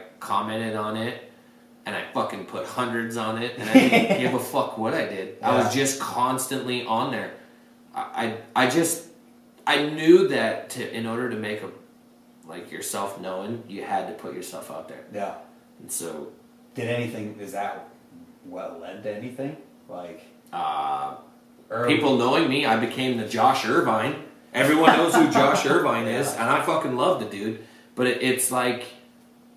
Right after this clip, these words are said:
Speaker 1: I put in my time on
Speaker 2: Yeah.
Speaker 1: Instagram. And I don't care what anyone says, Instagram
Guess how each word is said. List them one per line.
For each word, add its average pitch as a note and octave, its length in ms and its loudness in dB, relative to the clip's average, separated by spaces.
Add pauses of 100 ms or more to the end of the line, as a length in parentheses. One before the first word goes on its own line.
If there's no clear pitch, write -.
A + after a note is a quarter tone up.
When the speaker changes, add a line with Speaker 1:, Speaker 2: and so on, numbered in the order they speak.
(380)
Speaker 1:
I E3+ 240 6
put E3+ 240 8
in C#3+ 200 2
my A#2+ 220 -2
time A2 460 -6
on F#2+ 140 -6
Speaker 2:
Yeah. G#2 180 -2
Speaker 1:
Instagram. F2+ 600 -8
And A#2+ 120 -6
I D3 120 0
don't - 200 2
care C3 200 -2
what A2 280 -4
anyone G#2+ 460 -4
says, G2+ 340 -8
Instagram G#2 840 -6